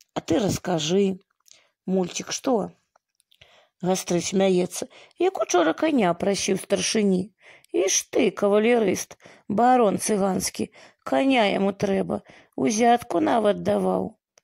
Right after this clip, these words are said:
Мульцік. Я купіць хацеў. Гастрыт. Навошта ён табе? Мульцік. Адчапіся. Гастрыт. Скажы, на што?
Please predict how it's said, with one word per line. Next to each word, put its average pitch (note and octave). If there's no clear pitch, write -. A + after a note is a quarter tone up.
Мульцік. F#3
Я G3+
купіць A3+
хацеў. G3+
Гастрыт. F#3
Навошта G#3
ён F#3+
табе? F3+
Мульцік. -
Адчапіся. F#3+
Гастрыт. F3
Скажы, B3+
на A#3+
што? F3